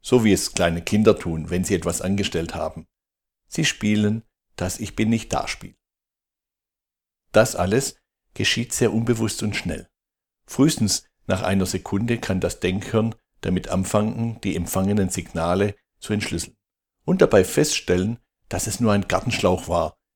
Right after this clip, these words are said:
der sich mit Wasser gefüllt hat. So weit, so gut.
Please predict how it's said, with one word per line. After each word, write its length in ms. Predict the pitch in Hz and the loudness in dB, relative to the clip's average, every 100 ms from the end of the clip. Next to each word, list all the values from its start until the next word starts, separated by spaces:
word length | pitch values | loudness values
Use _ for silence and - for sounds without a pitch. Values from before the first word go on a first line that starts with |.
| - | -4
der 100 | 95 | -2
sich 180 | 95 98 | 0 0
mit 180 | 104 87 | 0 2
Wasser 240 | 87 90 | 0 -2
gefüllt 420 | 82 - 82 78 - | -8 -10 -12 -12 -14
hat. 240 | 78 - _ _ _ _ _ _ _ _ _ _ _ _ _ _ _ _ - | -14 -18 _ _ _ _ _ _ _ _ _ _ _ _ _ _ _ _ -12
So 220 | - 82 | -6 0
weit, 300 | 90 113 - | 2 2 -2
so 200 | - 113 | -2 -2
gut. 300 | 104 73 | 0 -6